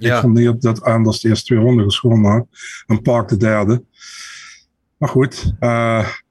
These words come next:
Speaker 2: hè, volgens mij zitten we elke week over de juryleden te praten. Het wordt niet veel beter ervan, heb ik het idee. Maar, eh, volgens mij was ook deze, de-, deze partij... Geen, een, eh,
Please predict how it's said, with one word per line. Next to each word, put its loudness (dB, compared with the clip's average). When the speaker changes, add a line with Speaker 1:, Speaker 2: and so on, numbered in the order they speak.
Speaker 2:
hè, 0
volgens -2
mij 2
zitten 0
we 0
elke 0
week 2
over 2
de 4
juryleden 2
te -8
praten. 0
Het -6
wordt 2
niet 0
veel 0
beter 0
ervan, 0
heb 2
ik -6
het -2
idee. 0
Maar, 0
eh, 0
volgens 0
mij 0
was -2
ook 2
deze, 2
de-, 2
deze 2
partij... -2
Geen, -4
een, 0
eh, 0